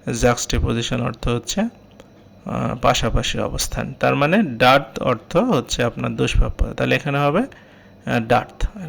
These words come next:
কি। এরপরে চব্বিশ থেকে আঠাশ পর্যন্ত ছিল হচ্ছে আপনার পিন পয়েন্ট কারেকশন। তো প্রথম প্রশ্ন বলছে, "As far as money is concerned, as far as money is concerned," তাহলে as far as ঠিক আছে, মানির পরে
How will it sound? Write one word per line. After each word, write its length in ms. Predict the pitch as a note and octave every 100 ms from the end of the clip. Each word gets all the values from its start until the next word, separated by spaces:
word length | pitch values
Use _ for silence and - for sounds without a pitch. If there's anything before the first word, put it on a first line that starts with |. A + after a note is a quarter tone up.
| D3
কি। 80 | D3 - - - - - - - - - - -
এরপরে 420 | D#3+ D3+ F3 F3+
চব্বিশ 420 | F3 F3 D3+ D3+
থেকে 260 | - D#3+ F3+
আঠাশ 420 | C#3 C3 D3 -
পর্যন্ত 360 | D#3 C#3+ D3 D3+
ছিল 300 | - C3+ C3+
হচ্ছে 340 | C3+ B2 C3
আপনার 360 | A#2 B2 A#2+ A#2+
পিন 280 | D#3 C#3
পয়েন্ট 300 | - A#2 A2
কারেকশন। 420 | - G2 C3+ - C#3+
তো 80 | -
প্রথম 320 | D#3+ E3 E3+
প্রশ্ন 300 | E3+ E3 E3+
বলছে, 420 | D#3 D3 - F#3 F#3 - C#3 C3+
"As 140 | -
far 360 | D#3 D#3 B2+ D3
as 140 | - - - - -
money 580 | - B2+ B2+ C3 D#3 D#3
is 60 | D3+ -
concerned, 500 | B2 B2 - D3 F3+ - - - - - - - - - - C3
as 120 | -
far 160 | D#3+ E3
as 140 | F#3
money 240 | C#3 C3+
is 300 | C#3+ C#3 -
concerned," 420 | B2 A#2+ A#2+ - C3
তাহলে 240 | D3+ D#3
as 80 | D#3
far 340 | - D#3 D#3
as 120 | D3+
ঠিক 220 | - D3 C3
আছে, 240 | B2 B2+
মানির 380 | B2+ B2+ B2+ C3
পরে 320 | C3+ B2